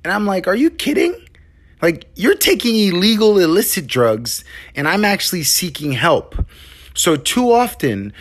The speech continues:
when you seek mental health help, people can ostracize you, they can judge you, and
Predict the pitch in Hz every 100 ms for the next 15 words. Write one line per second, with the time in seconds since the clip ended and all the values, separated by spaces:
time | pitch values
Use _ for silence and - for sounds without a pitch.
0 | - - 135 156 151 - - 202 196 160
1 | 160 151 123 165 151 - - - - -
2 | _ _ - - 185 151 - - 120 -
3 | - - _ - 180 170 160 135 110 135
4 | 139 151 139 147 143 131 135 143 139 139
5 | - - 107 101 87 80 147 147 135 147
6 | 143 135 131 - - - 131 127 117 110
7 | -